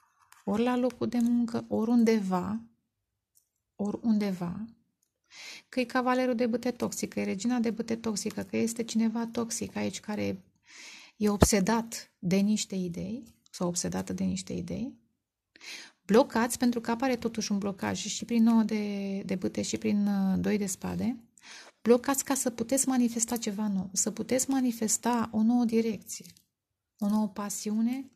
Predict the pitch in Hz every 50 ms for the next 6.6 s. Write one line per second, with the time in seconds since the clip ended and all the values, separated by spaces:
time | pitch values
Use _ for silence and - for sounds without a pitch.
0 | _ - 196 190 202 208 202 202 190 190 185 208 226 226 240 247 233 - - 240
1 | 247 - - - 185 180 190 202 208 208 202 196 180 185 190 190 208 208 - 196
2 | - - 190 190 - - 180 170 170 175 185 214 233 247 247 - _ _ 190 185
3 | 196 - - - 190 180 175 - - 214 214 220 220 202 - 202 190 190 190 175
4 | 165 165 170 180 214 233 233 - - 247 247 - _ _ _ - 185 190 185 -
5 | 190 175 180 190 190 220 269 277 254 - - 233 240 240 233 220 214 190 185 190
6 | 196 - 208 202 185 175 175 175 175 220 226